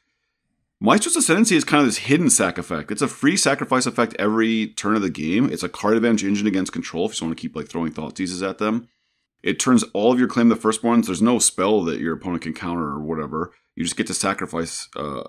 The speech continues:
the creature to cast whatever spell you want from your graveyard. So I think is just a, a, a nice addition that Maestro's Ascendancy is, is actually just a worthwhile card. Uh, if you have a Young Pyromancer or Ledger Shredder in play, or a Sedgemoor Witch, which I have,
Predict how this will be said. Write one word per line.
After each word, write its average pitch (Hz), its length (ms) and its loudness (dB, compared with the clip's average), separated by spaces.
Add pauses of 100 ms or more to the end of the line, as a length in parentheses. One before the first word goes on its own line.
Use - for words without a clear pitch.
the 65 300 -6
creature 90 320 -6
to 82 160 -6
cast 85 260 -6
whatever 78 200 -6
spell 76 220 -8
you 69 120 -8
want 82 280 -8
from 78 200 -10
your 67 80 -10
graveyard. 71 480 -6
So 92 340 -2 (1080)
I 165 140 6
think 254 220 6
is 180 160 4
just 147 280 2
a, 120 220 2
a, 92 460 2
a 98 80 -2
nice 120 260 2
addition 117 680 0
that 98 260 2 (120)
Maestro's 113 440 2
Ascendancy 107 480 2
is, 95 280 0
is 85 200 -4
actually 101 220 -2
just - 260 -4 (800)
a 98 80 2
worthwhile 92 600 -2 (280)
card. 73 400 -4 (420)
Uh, 85 200 -4
if 131 180 2
you 143 140 4
have 127 480 4
a 95 140 4
Young 101 260 2
Pyromancer 117 720 4
or 90 180 2
Ledger 98 240 0
Shredder 117 320 2
in 92 100 2
play, 113 400 2
or 95 260 4
a 87 40 2
Sedgemoor 87 400 -2
Witch, 104 220 -2
which - 120 -6
I 98 100 0
have, 104 380 0